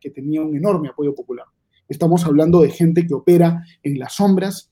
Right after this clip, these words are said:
gente que es parca, gente que no re-, recibe un respaldo de la calle, sino más bien que busca, eh, llevar a cabo su campaña en la oscuridad. Perú Libre casi no tiene, Alfonso, mesas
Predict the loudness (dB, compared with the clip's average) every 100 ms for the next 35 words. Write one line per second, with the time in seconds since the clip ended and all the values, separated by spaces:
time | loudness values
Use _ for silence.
0 | _ _ 2 4 6 4 2 -4 -4 -2
1 | -2 -4 -2 -2 -2 -8 -10 -12 _ _
2 | -4 0 2 0 -4 -6 -8 -12 -14 -10
3 | -10 -4 0 2 0 -2 -6 -8 -6 -6
4 | -4 -6 -10 -2 2 2 0 -4 -12 _
5 | _ -10 -6 -4 -6 -2 0 2 0 0
6 | -2 -2 -6 -10 -10 _ _ _ _ -2
7 | -2 -2 -4 -4 -2 -2 -2 -4 -10 -10
8 | -8 -4 -4 -6 -10 -14 _ -16 -12 -10
9 | -12 -14 _ _ _ _ _ _ _ _
10 | 0 4 6 6 4 2 0 0 -2 -2
11 | -4 -4 -6 -8 -14 -12 -8 -8 -8 -12
12 | _ -6 -4 -4 -10 -20 -20